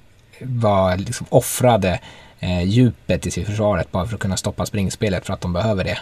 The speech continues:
Eh, och då så smäller man några stora play-action-spel på det så kan man ändå generera en del poäng mot dem. Eh, så jag,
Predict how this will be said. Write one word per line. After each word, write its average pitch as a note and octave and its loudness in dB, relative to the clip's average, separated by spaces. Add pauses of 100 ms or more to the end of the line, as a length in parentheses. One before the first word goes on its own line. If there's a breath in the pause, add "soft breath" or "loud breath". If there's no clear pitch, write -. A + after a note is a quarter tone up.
(120)
Eh, F#2+ -4
och G#2+ -2
då G#2+ 2
så G2+ -4 (800)
smäller A2+ 4
man G#2+ 4
några G#2 4
stora F#2+ 0
play-action-spel G2+ -2
på A2+ -4
det C#2+ -4
så G2+ -2
kan F#2+ -2
man F#2 0
ändå F#2+ -4 (520 loud breath)
generera G#2+ 6
en F#2+ 4
del F2+ 2
poäng G2 0
mot F2 -4
dem. F2 -4 (160)
Eh, F#2+ -4
så - -2
jag, G2+ 0